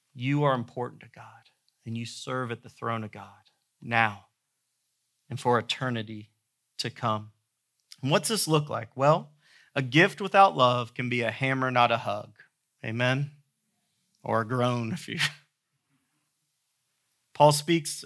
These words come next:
in the context of gifts, First Corinthians thirteen. "If I speak in the tongues of men or of angels, but do not have love,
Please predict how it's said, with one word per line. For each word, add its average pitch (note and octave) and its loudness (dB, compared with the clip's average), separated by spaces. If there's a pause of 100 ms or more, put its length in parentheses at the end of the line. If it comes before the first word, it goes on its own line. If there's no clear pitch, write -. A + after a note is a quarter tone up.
(160)
in C3 0
the B2+ 0
context D3+ 0
of A#2 -8
gifts, A#2 -6 (100)
First B2+ -2
Corinthians A#2+ -6
thirteen. A2+ -8 (800)
"If C3 -4
I C3 8
speak D#3+ -2
in D3 -4
the C3+ -4
tongues D3+ 0
of B2 -8
men D3 0
or C#3+ 0
of C3+ -4
angels, B2 -4
but A#2+ -10
do B2+ -2
not C3 2
have C3+ 0
love, B2 -4